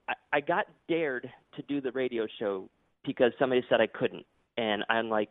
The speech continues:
"No, that's not gonna happen." 'Cause originally it started off with a magazine, an online magazine. That's how I started to get people's words out there. So,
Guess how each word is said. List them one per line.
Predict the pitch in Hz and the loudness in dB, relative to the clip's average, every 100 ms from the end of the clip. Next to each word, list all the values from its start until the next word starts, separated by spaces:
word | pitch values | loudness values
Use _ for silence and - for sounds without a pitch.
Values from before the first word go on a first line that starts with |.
| - | -6
"No, | 117 104 107 127 | -2 0 0 0
that's | 120 | -2
not | 113 | 0
gonna | 117 117 | 0 0
happen." | 131 113 | 0 0
'Cause | 113 | 4
originally | 156 226 175 147 - _ - | 4 4 2 2 -2 _ -4
it | 139 131 | -2 2
started | 156 143 135 | 2 4 4
off | 131 | 0
with | 131 | -2
a | 120 | -6
magazine, | 117 107 104 107 | -6 -6 -6 -6
an | 98 | -4
online | 101 104 101 | -4 -4 -6
magazine. | 101 95 101 113 110 | -4 -4 -4 -4 -2
That's | 98 98 | -2 0
how | 107 98 | 0 0
I | |
started | - 107 101 101 | 2 0 0 -6
to | - | -2
get | 104 | -2
people's | - 98 104 | -2 -8 -2
words | 175 143 117 | 0 0 -4
out | 85 - | -8 -12
there. | - - - - - - _ - _ _ _ - | -16 -18 -20 -20 -20 -20 _ -20 _ _ _ 2
So, | 185 156 | 6 6